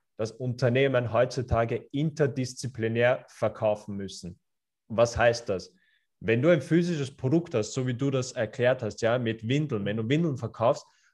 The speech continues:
du musst interdisziplinär verkaufen, in andere Disziplinen gehen. Du musst darüber denken, digitale Produkte auch zu verkaufen, zum Beispiel Kindererziehung, vielleicht einen digitalen Kurs, dass du vielleicht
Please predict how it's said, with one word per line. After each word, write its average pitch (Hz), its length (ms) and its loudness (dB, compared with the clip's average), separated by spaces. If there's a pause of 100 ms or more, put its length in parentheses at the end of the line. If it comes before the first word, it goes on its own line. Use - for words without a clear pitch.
(120)
du 151 260 4
musst 185 360 0
interdisziplinär 143 1080 0
verkaufen, 127 540 -2
in 117 160 -6
andere 135 320 0
Disziplinen 131 840 -4
gehen. 98 320 -6
Du 117 80 -4
musst 143 280 -2
darüber 135 320 2
denken, 127 480 -2 (440)
digitale 139 520 4
Produkte 147 440 0
auch 135 200 0
zu 131 120 -12
verkaufen, 110 520 -2
zum 117 60 -4
Beispiel 113 240 -2
Kindererziehung, 110 760 -4
vielleicht 117 320 0
einen 120 220 -2
digitalen 113 560 -4
Kurs, 120 360 -6 (600)
dass 110 180 -2
du 135 140 0
vielleicht 127 580 2